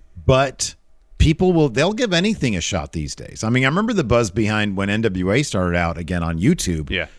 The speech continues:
Speaker 1: There was a tremendous buzz behind that. I mean, eventually it sort of petered out because there was so, there was only so much that, that Billy Corben was gonna do with that. And
Speaker 2: Mm-hmm.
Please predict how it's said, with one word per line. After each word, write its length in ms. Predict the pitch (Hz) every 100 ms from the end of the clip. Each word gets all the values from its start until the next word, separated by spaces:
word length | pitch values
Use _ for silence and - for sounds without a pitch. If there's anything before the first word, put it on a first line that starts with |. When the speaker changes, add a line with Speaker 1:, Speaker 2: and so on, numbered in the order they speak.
| - -
Speaker 1:
There 100 | 131
was 140 | 196
a 60 | 220
tremendous 520 | - 220 226 254 247
buzz 280 | - 113 95
behind 420 | 78 80 82 82
that. 340 | 78 65 - - _ _ _ _
I 100 | 113
mean, 200 | 123 127
eventually 520 | 131 117 156 - 139
it 80 | 127
sort 200 | - 127
of 140 | 110 -
petered 300 | 127 110 104
out 240 | 190 139
because 360 | 113 95 104 92
there 120 | 101
was 120 | 98
so, 200 | - 120
there 160 | 98 104
was 100 | 113
only 240 | 147 120
so 180 | 101 123
much 240 | 101 92 -
that, 220 | 92 -
that 220 | 92 87
Billy 220 | 95 90
Corben 260 | 82 107 87
was 140 | 82
gonna 160 | 98 85
do 160 | 80 101
with 140 | 87
that. 280 | 92 90 95
And 120 | 85
Speaker 2:
Mm-hmm. 160 | 85 78